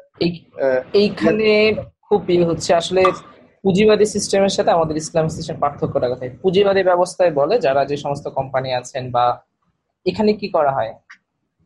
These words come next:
Speaker 1: পুঁজি ব্যবস্থায় সে টাকাটা কি হয়, সে শেয়ারের তার যেভাবে সে চাইলে শেয়ারের ওভার প্রাইস করতে পারে। আমরা দেখেছি আমাদের দেশে শেয়ার বাজারে বা বিভিন্ন কোম্পানিগুলোর ক্ষেত্রে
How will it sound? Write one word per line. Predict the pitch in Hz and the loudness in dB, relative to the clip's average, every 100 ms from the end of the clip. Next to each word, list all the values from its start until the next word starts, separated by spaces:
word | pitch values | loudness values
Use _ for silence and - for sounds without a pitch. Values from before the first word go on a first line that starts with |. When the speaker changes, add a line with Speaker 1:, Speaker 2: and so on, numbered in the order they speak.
| - | -20
Speaker 1:
পুঁজি | - 165 | -4 2
ব্যবস্থায় | 156 156 160 | 2 2 -2
সে | 170 | -2
টাকাটা | 165 165 165 175 | -2 -2 -2 -4
কি | 175 165 | -4 -4
হয়, | 147 123 | -4 -6
সে | - | -8
শেয়ারের | 143 160 156 160 160 139 - _ - - | -4 0 2 2 0 -2 -14 _ -12 -4
তার | 147 143 | -2 0
যেভাবে | 151 151 147 151 147 - _ | 0 2 2 2 0 -6 _
সে | - 160 | -4 -4
চাইলে | 156 143 151 156 | -2 0 2 0
শেয়ারের | - 147 147 143 | 0 2 2 2
ওভার | 143 143 | 0 0
প্রাইস | 151 143 - | -2 -4 -4
করতে | 143 143 | -8 -4
পারে। | 139 135 | 0 0
আমরা | 131 139 | 0 -2
দেখেছি | 139 135 143 - | -4 -8 -8 -4
আমাদের | 127 127 143 | -2 -2 -6
দেশে | 135 143 | -8 -10
শেয়ার | - 127 127 | -8 -8 -2
বাজারে | 123 127 123 | 0 0 -2
বা | 127 | -4
বিভিন্ন | 127 127 127 | -6 -10 -8
কোম্পানিগুলোর | 131 135 131 131 131 - | -6 -4 -6 -4 -6 -6
ক্ষেত্রে | 139 - 127 120 | -12 -6 -6 -6